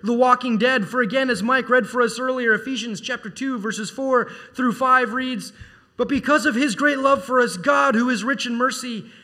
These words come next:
made us alive with Christ even when we were dead in transgressions. It is by grace you have been saved."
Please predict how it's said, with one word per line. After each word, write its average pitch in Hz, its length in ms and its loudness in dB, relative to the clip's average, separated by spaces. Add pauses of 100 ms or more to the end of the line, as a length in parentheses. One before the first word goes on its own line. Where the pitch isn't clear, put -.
(140)
made 285 260 0
us 277 200 -2
alive 262 500 2
with 254 180 -4
Christ 254 560 -2
even 277 420 0
when 285 200 2
we 262 120 2
were 254 200 -2
dead 262 560 -2 (180)
in 254 180 0
transgressions. 233 920 -2
It 202 100 -8
is 180 120 -8
by 220 200 -6
grace 208 800 -8 (520)
you 190 140 -4
have 160 140 -4
been 185 140 -4
saved." 151 600 -8